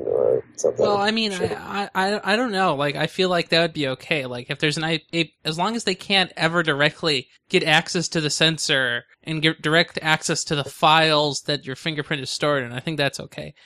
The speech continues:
Speaker 2: But at that point, then they can do whatever they want to it. But I think before you get to that point, if they just had, like, you know, an event, so it just is
Speaker 1: Mm-hmm.
Speaker 2: in an, in an app, you, you, uh, you know, say, touch your finger, and then if the event never comes, nothing ever happens, but otherwise it would do something.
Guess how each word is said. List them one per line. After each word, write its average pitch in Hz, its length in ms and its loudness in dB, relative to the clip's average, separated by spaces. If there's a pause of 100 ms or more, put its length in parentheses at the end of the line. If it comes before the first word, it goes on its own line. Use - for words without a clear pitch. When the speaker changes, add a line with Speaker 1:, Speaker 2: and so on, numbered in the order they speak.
(240)
Speaker 2:
But 160 280 2
at 160 140 -2
that 208 260 6
point, 165 320 2
then 156 140 0
they 147 120 2
can 151 100 -8
do 139 120 2
whatever 135 240 0
they 123 100 -4
want 143 300 -2
to - 140 -8
it. - 100 -16
But 156 80 -2
I 151 40 0
think 160 300 -4
before 170 320 2
you 156 100 0
get 156 160 -2
to - 100 -6
that 135 160 0
point, 131 220 -4
if 139 200 -4
they 160 180 0
just 156 160 -2
had, 139 320 2 (220)
like, 165 240 0
you 180 100 -2
know, 147 140 2
an 156 80 0
event, 151 440 2
so 131 440 0
it 120 140 -6
just - 260 -4
is 131 200 -8 (440)
Speaker 1:
Mm-hmm. 120 160 -2
Speaker 2:
in 185 140 6
an, 196 80 0
in 170 260 0
an 180 120 4
app, 143 400 0
you, 135 420 -2
you, 127 320 -6
uh, 120 260 -4
you 135 120 -10
know, 131 160 -6
say, 156 400 2
touch - 320 -2
your 180 80 2
finger, 143 420 4
and 139 220 -2
then 135 320 0 (180)
if 160 300 0
the 160 160 6
event 156 260 4
never 156 240 2
comes, 180 380 2
nothing 151 260 2
ever 147 160 4
happens, 147 480 -2
but 135 180 -10
otherwise 135 460 0
it 131 60 -6
would 131 180 -6
do 165 100 0
something. 135 520 -8